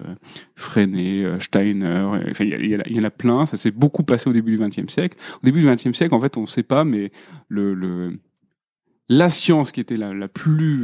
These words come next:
euh, comment dire, où il y a le plus d'effervescence, c'était la science de l'éducation. Et on avait des congrès incroyables qui se passaient en Europe, notamment avec des chercheurs, euh, qui venaient des, des, des, des U S, plein de chercheurs européens, notamment France et Italie, des chercheurs d'Inde,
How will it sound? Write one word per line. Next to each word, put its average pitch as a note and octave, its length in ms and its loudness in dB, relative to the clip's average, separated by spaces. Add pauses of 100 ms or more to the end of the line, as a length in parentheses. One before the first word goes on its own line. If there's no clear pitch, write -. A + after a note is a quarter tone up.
euh, F#2+ 540 -6 (720)
comment G#2+ 160 -10
dire, G2 100 -12
où A#2 220 -4
il - 20 2
y - 20 0
a A2 40 0
le G#2+ 40 -6
plus D#3 200 2
d'effervescence, B2 580 -4
c'était C#3 220 0
la B2+ 80 0
science B2 180 -2
de A#2+ 60 -4
l'éducation. A2 420 -6 (480)
Et A#2 40 0
on A#2 80 6
avait A#2 180 6
des A2 100 4
congrès D3 540 4 (440)
incroyables D3 640 4
qui - 120 -8
se - 80 -10
passaient B2+ 320 -2
en A#2 120 0
Europe, A2+ 360 -2
notamment B2+ 460 0 (340)
avec C3+ 340 2
des A#2 100 -4
chercheurs, C3 680 0
euh, G2+ 800 -4
qui - 160 -12
venaient G#2+ 180 0
des, G2+ 440 -2
des, G#2 160 -6 (360)
des, - 180 -10 (160)
des G#2+ 340 -6
U A#2 100 4
S, C#3 320 4 (480)
plein E3 140 6
de D3+ 40 2
chercheurs C#3+ 300 -2
européens, B2+ 380 0
notamment C#3+ 400 4
France - 360 -6
et B2 40 -4
Italie, A#2 500 -6
des D3+ 140 2
chercheurs C#3 340 -4
d'Inde, C3 480 2